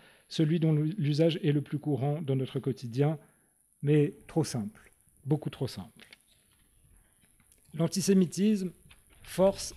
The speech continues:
à compliquer infiniment tout cela, et la langue qui le dit, et les rapports devenus non exclusifs entre les dix bords politiques.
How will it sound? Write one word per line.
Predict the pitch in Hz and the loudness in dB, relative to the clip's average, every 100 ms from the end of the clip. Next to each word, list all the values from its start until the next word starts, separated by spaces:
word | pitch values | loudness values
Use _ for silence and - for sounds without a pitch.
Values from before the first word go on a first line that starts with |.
| - | -4
à | 156 | -4
compliquer | - 170 147 160 180 185 196 | -2 -6 -6 -4 0 0 0
infiniment | 196 165 170 175 170 175 | -4 -4 -2 -2 0 -2
tout | - 165 | -4 -10
cela, | - 147 160 190 - _ - - _ _ _ _ _ | -6 -2 -2 -4 -14 _ -8 -8 _ _ _ _ _
et | 175 175 170 170 - _ | 2 6 4 2 -8 _
la | 156 151 | -2 2
langue | 151 185 196 | 4 4 2
qui | - | 0
le | 165 165 | 0 0
dit, | 131 143 156 - _ _ _ - | 0 -2 -2 -8 _ _ _ 0
et | 160 | 2
les | 160 | 4
rapports | 135 175 190 196 165 | 4 2 4 2 2
devenus | 170 160 175 185 175 - - _ 139 | 2 2 4 4 2 0 -12 _ 2
non | 160 208 196 | 6 8 8
exclusifs | 175 - 160 147 151 160 - - _ _ | 4 0 -2 0 0 -2 -4 -18 _ _
entre | 170 170 170 | -4 -2 0
les | 160 | 2
dix | 156 165 | 2 0
bords | 165 170 160 | 2 2 0
politiques. | - 156 143 - 107 - - - | 0 -2 -2 -6 -10 -10 -20 -20